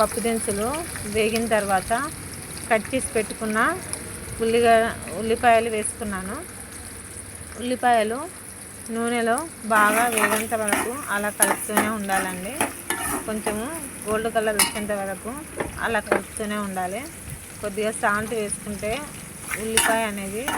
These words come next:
తొందరగా ఉడుకుతుందండి. చూడండి, ఉల్లిపాయ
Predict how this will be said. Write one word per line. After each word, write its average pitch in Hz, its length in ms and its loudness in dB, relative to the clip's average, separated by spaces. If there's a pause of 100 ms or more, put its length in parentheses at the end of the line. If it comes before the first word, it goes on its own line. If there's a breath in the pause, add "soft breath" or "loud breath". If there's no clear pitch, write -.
(220)
తొందరగా 220 460 0
ఉడుకుతుందండి. 208 800 -4 (1500)
చూడండి, 214 440 -2 (880)
ఉల్లిపాయ 226 520 2